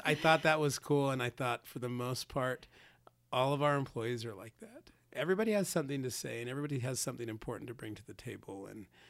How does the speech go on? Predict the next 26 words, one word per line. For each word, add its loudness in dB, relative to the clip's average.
and -4
it's -8
important -2
that -2
you -6
feel -4
like -2
you're -2
in 0
a -2
place -6
where -4
you -4
can -4
respectfully -4
state -6
your -6
opinion -6
and, -10
and -6
have -2
it -4
be -8
heard. -12
And, -6
um, -12